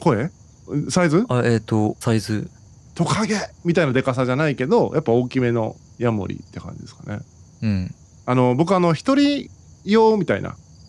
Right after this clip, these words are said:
Speaker 1: 一軒家みたいなの借りたんですよ。この間、奄美に一週間ぐらい行った時に。
Speaker 2: うん。うんうんうん。
Speaker 1: で、夜になると、その、窓の、に、ガとか、ああいうのがいっぱい飛んでくるわけですね。
Speaker 2: うんうんうん。
Speaker 1: 光ってるから、部屋の中が。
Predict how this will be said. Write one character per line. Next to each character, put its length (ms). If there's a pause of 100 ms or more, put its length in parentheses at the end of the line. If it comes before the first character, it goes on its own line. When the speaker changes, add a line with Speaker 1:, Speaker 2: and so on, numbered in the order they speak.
Speaker 1:
一 140
軒 160
家 60
み 80
た 60
い 20
な 60
の 20
借 160
り 40
た 120
ん 20
で 80
す 80
よ。 80
こ 100
の 100
間、 120
奄 260
美 80
に 280
一 160
週 160
間 100
ぐ 60
ら 60
い 40
行 100
っ 40
た 40
時 80
に。 120 (160)
Speaker 2:
う 40
ん。 40
う 20
ん 20
う 40
ん 20
う 40 (240)
ん。 120
Speaker 1:
で、 280 (280)
夜 280
に 80
な 120
る 80
と、 160 (240)
そ 160
の、 400
窓 300
の、 320
に、 260 (520)
ガ 200
と 100
か、 240 (140)
あ 60
あ 60
い 20
う 160 (260)
の 80
が 140 (120)
い 40
っ 40
ぱ 100
い 20
飛 100
ん 20
で 60
く 80
る 60
わ 20
け 60
で 40
す 60
ね。 140 (320)
Speaker 2:
う 20
ん 40
う 40
ん 440
う 20
ん。 40
Speaker 1:
光 240
っ 40
て 120
る 60
か 120
ら、 100
部 100
屋 80
の 80
中 180
が。 200